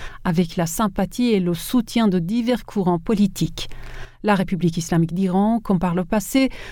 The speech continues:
soutient le gouvernement et le peuple libanais et est prête à développer la coopération bilatérale dans tous les domaines, a précisé Hassan Rouhani.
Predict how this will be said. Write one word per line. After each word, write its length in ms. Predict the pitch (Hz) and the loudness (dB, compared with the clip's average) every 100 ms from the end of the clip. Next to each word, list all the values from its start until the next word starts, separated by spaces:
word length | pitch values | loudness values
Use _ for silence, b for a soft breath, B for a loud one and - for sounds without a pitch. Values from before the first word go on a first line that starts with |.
| B | B
soutient 500 | - 269 - 294 247 | -4 -2 0 2 2
le 80 | 196 | 2
gouvernement 540 | 190 214 220 220 262 | 0 0 2 2 0
et 80 | 208 | 0
le 100 | 202 | 0
peuple 300 | 196 277 233 | 0 -2 0
libanais 460 | 220 226 226 277 | 0 2 2 2
et 60 | 233 | 2
est 80 | 190 | 0
prête 440 | - - 285 - | -4 -2 -2 0
à 80 | 185 | -4
développer 760 | 165 262 233 233 233 - 294 294 | 0 0 2 0 0 2 4 4
la 220 | 220 180 | 2 0
coopération 880 | - 277 269 214 185 165 - 160 160 | 0 0 2 2 2 0 0 0 2
bilatérale 720 | 240 262 240 247 196 190 190 196 | 0 2 2 2 2 4 4 2
dans 160 | 190 | 0
tous 160 | 180 262 | 0 0
les 100 | 240 | 2
domaines, 380 | 190 160 156 160 B B B B | 2 2 0 -2 B B B B
a 80 | 226 | -4
précisé 580 | - 196 180 175 160 202 | 0 -2 0 -4 0 2
Hassan 540 | 175 165 - 202 196 | 2 -2 -2 -2 0
Rouhani. 640 | 170 202 214 185 156 - | 0 -2 0 -2 -2 -4